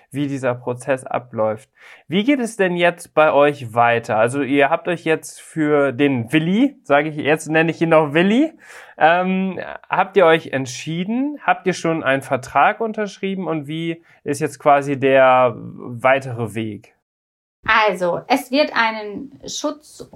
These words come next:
Speaker 2: Hunde-Tierschutzvertrag geben. Den bekomme ich per E-Mail zugeschickt, jetzt die nächsten Tage, weil es ist alles noch relativ frisch. Den unterschreibe ich und schicke ich zurück.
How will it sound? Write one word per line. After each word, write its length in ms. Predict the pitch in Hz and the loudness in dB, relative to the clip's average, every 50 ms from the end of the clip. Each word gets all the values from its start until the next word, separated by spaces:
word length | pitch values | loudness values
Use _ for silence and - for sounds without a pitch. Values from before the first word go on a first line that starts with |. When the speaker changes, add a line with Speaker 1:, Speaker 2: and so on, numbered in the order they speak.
| - | -8
Speaker 2:
Hunde-Tierschutzvertrag 1700 | - 277 269 269 254 262 262 247 254 - - - - 254 254 254 - 254 240 - - - - - - 226 202 - 196 - 208 185 190 185 - | -4 -2 0 2 2 2 0 0 -2 -6 -12 -10 -6 -4 -4 -4 -4 -6 -8 -8 -12 -20 -20 -12 -8 -6 -6 -6 -2 -2 0 0 0 -2 -4
geben. 400 | - 202 214 240 277 277 330 339 359 370 381 370 359 | -6 -6 -4 -4 -2 -2 -2 -4 -2 -4 -6 -8 -4
Den 160 | - 247 254 247 | -2 -2 0 0
bekomme 520 | 247 247 - - 269 262 269 294 285 - | -2 -2 -2 -2 0 0 0 0 -2 -4
ich 200 | 247 247 - _ | -6 -8 -10 _
per 200 | - 247 233 - | -6 -4 -4 -4
E-Mail 360 | - 233 240 226 214 202 202 - | -4 -6 -6 -6 -6 -6 -8 -8
zugeschickt, 680 | - - 277 285 330 320 - - 339 330 - - - | -10 -10 -8 -6 -6 -6 -4 -4 -6 -6 -8 -6 -4
jetzt 280 | 262 269 269 - _ - | -4 -4 -4 -6 _ -14
die 80 | 240 | -12
nächsten 480 | 233 226 220 220 220 - _ 214 196 202 | -12 -10 -12 -14 -16 -16 _ -16 -16 -16
Tage, 720 | - - 247 240 254 269 285 285 302 294 294 285 285 294 285 _ _ _ _ _ _ | -10 -6 -4 -2 0 0 0 0 -2 -2 -2 -2 -4 -6 -10 _ _ _ _ _ _
weil 140 | 226 226 226 | 2 2 2
es 80 | 226 233 | 0 -6
ist 120 | 226 - | -8 -2
alles 320 | - 214 214 214 214 - | 0 0 2 0 -2 -6
noch 180 | 202 190 185 - | -10 -12 -10 -10
relativ 440 | 190 175 180 180 - - - - - _ | -8 -6 -6 -6 -6 -10 -16 -20 -12 _
frisch. 300 | - 302 392 - - - _ - - - _ _ | -4 -4 -4 -4 -10 -16 _ -20 -20 -20 _ _
Den 140 | 285 285 277 254 | 0 0 2 2
unterschreibe 580 | 262 262 254 254 - - 233 226 240 233 220 | 4 2 2 2 0 0 0 0 0 0 -2
ich 180 | 233 226 - 220 | -8 -8 -8 -10
und 140 | 226 226 - | -8 -8 -6
schicke 280 | - 247 233 - 233 - | -6 -6 -6 -6 -8 -8
ich 300 | - 196 190 - _ _ | -8 -10 -16 -18 _ _
zurück. 680 | - - 220 190 214 247 359 523 - - - - - | -18 -16 -12 0 2 2 2 2 0 -4 -12 -20 -20